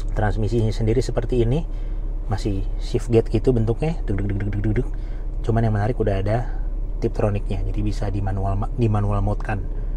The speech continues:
pada saat T D. Terus ke sini, ini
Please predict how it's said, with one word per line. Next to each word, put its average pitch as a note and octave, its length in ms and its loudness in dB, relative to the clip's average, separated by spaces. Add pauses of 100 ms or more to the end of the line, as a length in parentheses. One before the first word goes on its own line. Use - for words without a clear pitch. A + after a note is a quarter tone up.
(180)
pada G2 160 0
saat - 300 -2
T A2+ 100 0
D. G2+ 240 0 (1040)
Terus C3 600 4
ke A#2 80 -2
sini, D3 720 4
ini C#3+ 120 2